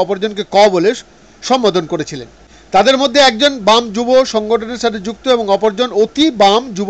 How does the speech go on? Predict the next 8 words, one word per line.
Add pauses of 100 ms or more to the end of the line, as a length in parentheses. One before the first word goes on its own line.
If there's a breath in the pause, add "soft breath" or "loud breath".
(160)
সংগঠনের
সাথে
যুক্ত (100)
বলে
দাবি
করেছিলেন (100)
প্রাক্তন (460 soft breath)
রাজ্যসভা